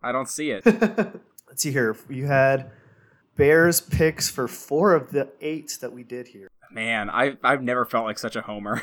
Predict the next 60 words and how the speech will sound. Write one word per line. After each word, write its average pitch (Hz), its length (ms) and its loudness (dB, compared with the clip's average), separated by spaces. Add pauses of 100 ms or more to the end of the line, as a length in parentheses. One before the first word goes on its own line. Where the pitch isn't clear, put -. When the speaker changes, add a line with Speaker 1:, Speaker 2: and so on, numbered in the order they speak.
Speaker 1:
<laughs> - 800 -4
Speaker 2:
No, 170 280 8
it's 170 180 6
fine. 160 320 8
If, - 520 -4
if 165 120 0
the 165 80 2
Bengals 185 380 6
were 180 100 8
any 165 160 4
good, 147 260 4
I'm 135 140 2
pretty 143 240 -2
sure 135 180 -2
I 120 40 2
would 120 120 0
have 117 80 -8
put 117 120 -4
the 113 60 -6
Bengals 107 320 -10
for 107 120 -8
a 101 40 -6
lot 95 200 -8
of 98 80 -16
these. 104 80 -16 (200)
I, 135 280 0
I - 20 2
don't 156 160 2
know. 143 300 4
I 143 80 2
don't 170 100 4
remember 147 240 -2
what 123 160 -2
it's 113 140 0
like 117 160 -8
to 117 80 -14
have 107 100 -16
a 104 60 -20
team 110 260 -16
that 92 140 -18
was 98 100 -20
any 95 140 -20
good. 98 240 -20 (260)
It's - 100 -18
been 110 160 -20
a 95 80 -20
while. 92 300 -20 (340)
Speaker 1:
Hey, 110 220 -10
man, 104 500 -10
you'll 143 260 -10
be 131 100 -6
back 101 340 -8
there. 98 200 -10
Give 135 180 -12
it, 127 80 -12
like, 113 160 -14
a - 40 -14
decade 98 440 -16
or 101 40 -16
something. 107 360 -18